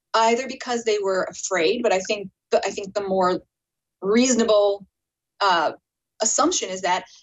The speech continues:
they wanted to use the outbreak. You know, they wanted to use these tainted products to scare people over e-cigarettes, to scare kids over e-cigarettes.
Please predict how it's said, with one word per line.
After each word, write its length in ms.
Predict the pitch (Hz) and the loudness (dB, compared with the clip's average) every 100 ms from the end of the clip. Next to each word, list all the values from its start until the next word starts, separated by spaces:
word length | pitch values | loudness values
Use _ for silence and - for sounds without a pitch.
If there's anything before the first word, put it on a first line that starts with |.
| - | -6
they 180 | 190 240 | 0 2
wanted 300 | 247 262 247 | 2 0 -2
to 100 | 240 | -6
use 260 | 202 220 190 | -8 -6 -4
the 120 | 185 | -2
outbreak. 520 | 196 - 156 - - - _ _ _ _ | -2 -2 -6 -6 -10 -20 _ _ _ _
You 100 | 190 | -8
know, 60 | 180 | -2
they 100 | 196 | 0
wanted 240 | 208 240 | 2 0
to 80 | 233 | 0
use 160 | 240 196 | -4 -4
these 160 | 214 | -6
tainted 320 | - 208 214 - | -6 -4 -2 0
products 640 | 185 - - - - _ - | 0 0 -4 -12 -20 _ -8
to 140 | 190 | -4
scare 440 | 185 - 220 254 | -2 0 0 0
people 400 | 254 247 247 240 | -4 -6 -4 -2
over 240 | 208 190 190 196 | -2 -2 -4 -6
e-cigarettes, 560 | 220 202 175 165 170 | -4 -2 0 0 0
to 140 | - - | -4 -4
scare 320 | - 208 208 | 0 0 0
kids 440 | - 381 - - - | 0 2 2 -2 -2
over 240 | 202 - | -2 -2
e-cigarettes. 720 | - 170 - 160 156 - - | -6 -6 -4 -2 -2 -2 -6